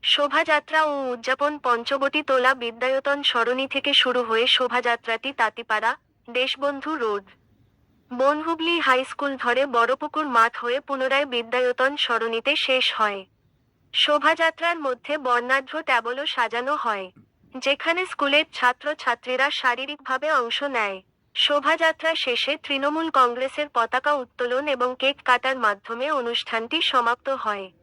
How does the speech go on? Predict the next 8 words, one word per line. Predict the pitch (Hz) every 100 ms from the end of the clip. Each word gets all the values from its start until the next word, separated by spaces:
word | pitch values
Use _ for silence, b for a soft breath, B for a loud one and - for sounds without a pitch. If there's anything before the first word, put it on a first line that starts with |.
| _ _ _ _ _ 269
অতিথিদের | 285 330 339 339 339 320
উত্তরীয় | 277 - 294 294 302
ও | 320 302
ব্যাজ | 254 226 247 -
পরিয়ে | - 240 240 302
বরণ | 254 226 262 277
করে | 254 247
নেন | 277 226 196 185